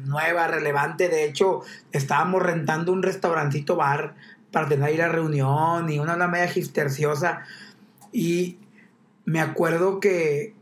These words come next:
cuando esa vez haciendo ese ejercicio me puse los lentes, entendí tantas cosas y cambió, cambió mi, mi chip. Pero pasó eso.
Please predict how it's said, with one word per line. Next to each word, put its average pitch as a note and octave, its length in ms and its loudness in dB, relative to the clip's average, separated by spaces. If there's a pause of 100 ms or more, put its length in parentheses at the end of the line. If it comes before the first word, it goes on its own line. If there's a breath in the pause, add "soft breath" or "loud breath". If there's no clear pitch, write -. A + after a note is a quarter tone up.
(140)
cuando E3+ 520 0
esa F#3+ 240 2
vez A3+ 340 2
haciendo G3+ 340 2
ese G#3 100 4
ejercicio G3+ 420 2
me E3 140 0
puse F3+ 300 0
los G3+ 160 2
lentes, F3+ 520 -2 (680 loud breath)
entendí D3+ 600 0
tantas F#3+ 680 -4 (100)
cosas C#3+ 540 -4 (1040 loud breath)
y D#3+ 180 -2
cambió, D#3+ 800 0
cambió D#3+ 440 0
mi, A3 300 0
mi E3 320 -2
chip. A3+ 320 0 (1700)
Pero F3 460 2
pasó E3 400 0
eso. F3 340 -4